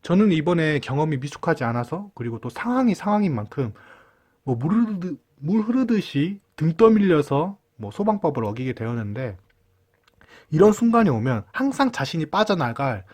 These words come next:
그 면피, 면피할, 빠져나갈 구멍을 어떻게든 만드세요. "어, 저는 이거 못합니다. 만약에 뭐, 이걸 하게 된다면은 책임은 당신이 지십시오."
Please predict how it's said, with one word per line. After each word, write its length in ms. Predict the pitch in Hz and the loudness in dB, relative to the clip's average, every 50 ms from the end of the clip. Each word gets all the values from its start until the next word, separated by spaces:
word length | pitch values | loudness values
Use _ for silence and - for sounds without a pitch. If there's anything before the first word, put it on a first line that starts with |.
| - _ | -20 _
그 180 | _ - 151 127 | _ -4 -4 2
면피, 520 | 113 160 185 190 196 - - - 110 98 - _ _ _ _ _ _ _ | 4 4 4 4 2 -2 -8 -8 -10 -10 -12 _ _ _ _ _ _ _
면피할, 680 | 120 170 208 254 262 240 - - 220 196 196 208 226 - _ _ _ - | 4 6 6 6 4 0 -2 0 2 2 2 2 0 -4 _ _ _ 2
빠져나갈 560 | 240 262 262 277 240 196 156 147 151 156 147 | 2 4 4 4 2 2 2 2 2 2 0
구멍을 280 | - 135 147 156 151 | -2 -2 -2 -2 -2
어떻게든 520 | 131 113 123 127 - 320 311 - 269 185 147 | -4 -6 -8 -2 -2 -2 2 2 0 0 0
만드세요. 440 | 107 104 107 120 113 - 104 92 95 95 _ _ _ _ _ _ _ _ _ _ _ _ _ | -2 -4 -4 -6 -6 -6 -8 -10 -10 -14 _ _ _ _ _ _ _ _ _ _ _ _ _
"어, 120 | 170 170 | -2 -2
저는 220 | 165 - 170 180 180 | 0 2 2 4 4
이거 120 | 165 151 143 | 4 2 0
못합니다. 600 | 127 123 - - 147 139 135 120 117 110 104 - _ _ _ _ _ _ _ _ _ _ _ _ _ _ | -2 -4 -6 -6 -6 -6 -6 -6 -8 -10 -10 -12 _ _ _ _ _ _ _ _ _ _ _ _ _ _
만약에 520 | 143 156 165 170 160 151 147 143 139 135 | -4 -2 -2 0 0 0 0 0 0 -2
뭐, 220 | 131 135 135 135 131 | -2 0 0 2 2
이걸 200 | 131 143 147 139 | 2 2 2 2
하게 300 | 135 - - - 214 190 | 0 -4 -4 -4 -4 -2
된다면은 680 | - 123 120 123 123 123 120 120 135 147 139 113 107 - _ _ _ | -2 -2 -2 -2 -2 -2 -2 -2 -2 -4 -4 -6 -8 -10 _ _ _
책임은 380 | - - 226 208 214 202 185 - | -4 -2 0 2 2 0 0 0
당신이 340 | - - 120 - 170 147 | -2 -4 -2 -2 -2 -2
지십시오." 560 | - - 131 113 139 143 - - - 117 104 | -2 -4 -6 -6 -6 -8 -8 -6 -6 -8 -8